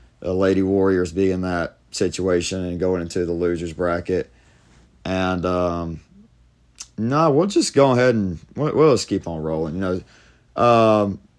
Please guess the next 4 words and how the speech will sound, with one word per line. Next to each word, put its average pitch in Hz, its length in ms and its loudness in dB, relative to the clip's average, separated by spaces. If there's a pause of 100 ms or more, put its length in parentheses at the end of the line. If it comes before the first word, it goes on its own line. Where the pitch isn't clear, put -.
(680)
unfortunately 147 960 4
for 123 800 2 (880)
Weber 117 400 2
softball, 127 720 2